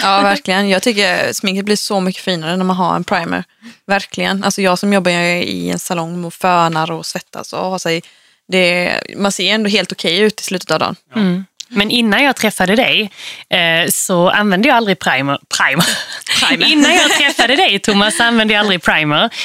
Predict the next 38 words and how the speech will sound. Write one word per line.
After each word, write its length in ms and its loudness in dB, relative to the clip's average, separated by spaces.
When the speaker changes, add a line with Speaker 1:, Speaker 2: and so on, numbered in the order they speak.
Speaker 2:
Men, 380 4
eh, 260 2
och 80 4
då 100 4
kunde 220 2
jag 80 4
uppleva 360 0
att 120 -2
vid 80 4
lunchtid, 760 2
om 60 0
man 80 2
gick 160 -2
in 140 0
på, 400 2
eh, 720 2
damernas 540 2
då 100 2
vid 120 0
lunchtid, 520 0
så 140 -4
kunde 220 2
man 100 4
ju 60 0
se 180 0
att 160 -2
man 120 0
hade 260 0
Speaker 1:
Ja, 440 2
Speaker 2:
som 320 0
Speaker 1:
pannan. 220 0
Speaker 2:
foundation 480 0
i 400 -4
vecken, 600 -2
i 40 2
de 120 0
Speaker 1:
Mm. 140 2
Speaker 2:
här 140 0